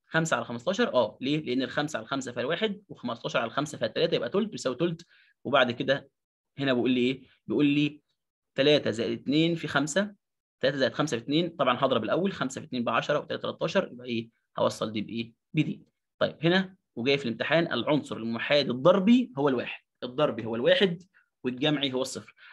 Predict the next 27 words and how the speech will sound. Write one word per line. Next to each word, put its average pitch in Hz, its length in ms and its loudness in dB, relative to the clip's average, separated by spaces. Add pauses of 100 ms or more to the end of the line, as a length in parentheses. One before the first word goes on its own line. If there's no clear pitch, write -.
(100)
عاد 147 280 6
الأخماس 143 480 2
في - 60 -8
الواحد 143 200 0
الصحيح 196 480 -4
خمس 165 360 2
أخماس، 113 380 -6
طب 123 120 -2
الأسداس 160 680 2
ست 165 280 -6
أسداس، 117 400 -2
طب 120 120 -4
الأرباع، 127 500 0
الأرباع 139 520 2 (220)
أربع 131 340 0
أرباع، 117 320 -2
ثلاث 143 260 0
أثلاث 165 360 -2
ونصين. 127 540 -4
تمام؟ 196 400 4 (380)
رتب 180 220 4
الكسور 139 380 0
الآتية 156 260 2
ترتيبًا 160 340 2
تصاعديًا 139 440 2
من 131 160 0
الأصغر 208 560 2